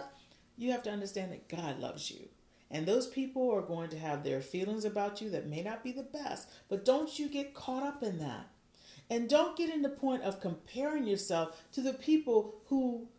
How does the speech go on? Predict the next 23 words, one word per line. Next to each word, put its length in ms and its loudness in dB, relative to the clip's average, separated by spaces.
don't 240 2
like 340 2
you. 200 -8
And 300 -2
let, 320 4
get 200 0
caught 220 4
up 160 4
in 120 4
their 160 8
game 440 2
where 120 6
they're 120 8
trying 260 4
to 80 4
bring 300 2
you 100 -2
down. 400 -2
So 140 -4
be 160 0
careful 500 -2
of 120 -6
that. 280 -4